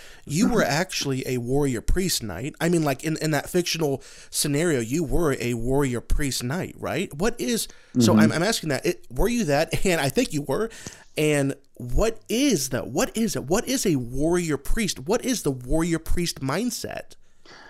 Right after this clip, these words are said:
Speaker 2: So the character I played more often than not, his name was Lord Santiago. Now, he was the warrior priest.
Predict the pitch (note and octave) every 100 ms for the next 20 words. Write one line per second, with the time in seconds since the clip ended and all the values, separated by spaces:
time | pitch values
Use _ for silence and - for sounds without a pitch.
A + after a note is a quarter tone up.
0 | - - - - - - D3+ C3+ B2 -
1 | B2+ C3 C3 F3 F3 E3+ C#3+ D3+ C3 C3
2 | B2+ A#2+ C3 B2 A2 A2+ A2 B2+ B2+ A#2+
3 | A2 A2+ A#2+ A#2 A2 C3 A#2 A2 G#2+ G2+
4 | F#2+ F#2+ F#2+ C#3 C#3 B2+ A2+ G#2+ G#2 A#2+
5 | B2+ A#2 - - A2 D#2+ - -